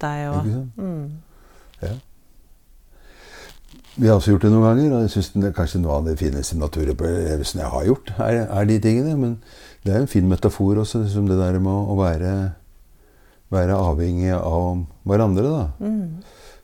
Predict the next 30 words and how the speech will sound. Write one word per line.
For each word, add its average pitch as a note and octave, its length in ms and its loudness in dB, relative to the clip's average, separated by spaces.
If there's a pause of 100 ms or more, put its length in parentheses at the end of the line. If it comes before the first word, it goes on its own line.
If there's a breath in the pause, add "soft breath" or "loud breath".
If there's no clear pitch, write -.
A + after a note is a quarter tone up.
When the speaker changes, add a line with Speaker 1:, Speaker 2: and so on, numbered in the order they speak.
(100)
Speaker 2:
Eh, F2+ 920 -2
og, F#2 300 -2
og F2+ 160 0
så G2 140 -2
sette F2 320 -2
livet D#2+ 420 0
i, E2+ 400 0 (920 soft breath)
i F2+ 260 -2
andres D2+ 720 -2 (760)
hender, D#2+ 400 0
og, E2+ 280 -2 (180)
ja. A#1+ 80 -6 (560)
Speaker 1:
Ja, G#3 180 -6
man C4+ 220 -4
gjør F3+ 180 2
Speaker 2:
Mm. G#3 80 -2
Speaker 1:
jo E4 80 -6
det. B3+ 140 -4 (180)
Speaker 2:
Det F2+ 80 -2
gjør D3+ 140 0
det. F3 100 -6 (140)
Speaker 1:
Og G3+ 100 -4
man G3 140 -4
kjenner F3+ 320 -4
jo G#3 40 -4
veldig F#3 240 -4
sånn G3+ 160 -6
fysisk - 680 -12
på G3+ 160 -2 (100)
at - 240 -6